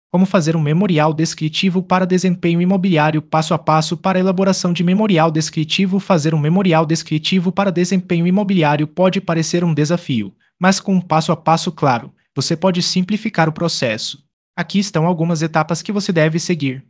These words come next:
Um, identifique o objetivo. Antes de tudo, defina o que você deseja comunicar. O memorial deve refletir as características e qualidades do imóvel. Dois, coleta de informações. Junte todos os dados necessários,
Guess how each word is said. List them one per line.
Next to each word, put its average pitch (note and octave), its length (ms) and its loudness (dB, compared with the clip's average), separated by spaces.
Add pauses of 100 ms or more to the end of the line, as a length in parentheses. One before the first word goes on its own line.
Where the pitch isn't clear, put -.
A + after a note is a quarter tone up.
(120)
Um, A#2 120 -14 (400)
identifique F3 540 0
o F3 40 4
objetivo. D#3 680 2 (100)
Antes G3 320 4
de D3+ 100 2
tudo, D3+ 480 0
defina D3 420 2
o F#3 40 4
que F3+ 120 -2
você G3 220 0
deseja F#3 400 4
comunicar. C#3 680 -2 (340)
O C#3+ 80 -8
memorial E3+ 420 4
deve F3+ 260 0
refletir G3 500 0
as F3+ 100 0
características F#3 880 -4
e F3+ 100 -6
qualidades D#3+ 600 0
do D3 120 -4
imóvel. B2 560 -2 (380)
Dois, C3 400 2 (300)
coleta F#3 340 2
de F3 80 2
informações. F3 760 0 (160)
Junte G3 360 2
todos G#3 280 0
os G3 140 0
dados D3+ 320 0
necessários, D3+ 800 -2